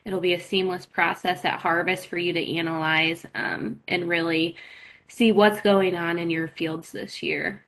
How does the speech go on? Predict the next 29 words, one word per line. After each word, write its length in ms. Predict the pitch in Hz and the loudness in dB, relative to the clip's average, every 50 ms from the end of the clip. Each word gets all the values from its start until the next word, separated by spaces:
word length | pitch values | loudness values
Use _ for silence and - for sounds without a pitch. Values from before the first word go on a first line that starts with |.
| _ _ | _ _
Uh, 320 | 190 180 143 98 - - - - | -8 -8 -6 -8 -8 -12 -12 -8
and 240 | - - 190 185 180 | -4 -2 -2 0 2
with 160 | 190 202 202 - - | 2 0 0 0 0
that, 460 | 202 202 196 196 202 208 214 - - - | 4 6 8 8 8 6 4 0 -4 -4
um, 320 | 202 190 180 170 165 170 | -2 -2 -2 -2 -4 -6
if 140 | - - - | -8 -8 -4
there's 240 | - 190 185 180 185 | -2 -2 -2 -2 -2
no 160 | 185 180 180 | -4 -4 -4
more 160 | 185 180 175 | -4 -4 -6
questions, 480 | 165 - 214 220 226 - 247 233 226 202 | -4 -2 0 0 0 2 0 0 0 0
I 80 | 196 185 | -2 -2
wanna 260 | 185 180 180 180 175 | -2 -2 -2 -4 -4
just 280 | 175 185 180 175 - | -4 -6 -8 -8 -6
say 340 | - 190 180 180 175 175 - | -4 0 2 2 2 2 2
I 80 | - 180 | 0 -2
hope 160 | 175 180 175 - | -2 -4 0 2
everybody 440 | 185 196 190 196 190 196 190 190 190 | 2 2 2 0 -2 0 -2 0 2
has 240 | 185 180 180 175 - | 2 2 2 0 0
a 140 | - - 175 | -4 -4 -2
very 320 | - 196 190 196 190 202 | 2 2 4 4 4 2
safe 360 | 202 - - 180 170 170 - | 0 -2 -2 -2 -2 -4 -6
spring, 720 | - - - _ - 208 214 220 226 226 226 233 220 220 - - - - - - - - - _ - - 180 | -12 -20 -18 _ -2 0 2 2 2 2 0 0 -2 -4 -2 0 0 0 0 -2 -8 -20 -20 _ -20 -12 -6
and 320 | 180 180 175 180 180 180 | -4 -4 -2 -2 -2 -2
Mother 240 | 180 180 180 180 175 | -2 0 0 0 0
Nature 340 | 175 175 175 170 - 180 160 | 0 -2 -4 -6 -4 -4 -4
is 140 | 165 - | -4 -6
kind 320 | - - 170 143 131 - - | -6 -4 -2 0 0 -2 -4
to 160 | - - - | -6 -8 -6
us. 340 | - - - - - - | -6 -6 -6 -8 -12 -20